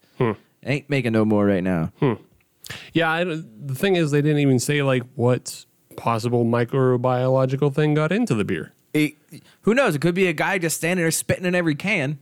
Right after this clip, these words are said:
Speaker 1: Right.
Speaker 2: It
Speaker 1: It
Speaker 2: could
Speaker 1: could be
Speaker 2: be
Speaker 1: as simple as that. <laughs>
Speaker 2: Yeah, I really hope not, 'cause that's a real shit move.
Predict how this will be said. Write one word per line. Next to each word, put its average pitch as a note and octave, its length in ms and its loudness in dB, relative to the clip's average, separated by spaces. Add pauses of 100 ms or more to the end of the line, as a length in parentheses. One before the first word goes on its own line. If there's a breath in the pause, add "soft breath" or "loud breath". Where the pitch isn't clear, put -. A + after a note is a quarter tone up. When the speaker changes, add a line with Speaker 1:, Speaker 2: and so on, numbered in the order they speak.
Speaker 1:
Right. D3 320 0 (220)
Speaker 2:
It C#3+ 100 2
Speaker 1:
It D3 80 0
Speaker 2:
could E3+ 80 4
Speaker 1:
could E3 100 2
be F3 60 4
Speaker 2:
be E3+ 140 2
Speaker 1:
as D3 100 -2
simple F#3 300 -2
as F3 80 2
that. F3+ 260 -2 (120)
<laughs> - 100 -2
Speaker 2:
Yeah, E3 220 4 (220)
I - 60 -10 (100)
really D#3+ 200 -4
hope D#3 200 0
not, A2 180 -8
'cause - 80 -20
that's F#3 140 -8
a A#2 60 -10
real C3 240 -12
shit - 720 -8
move. B2+ 360 2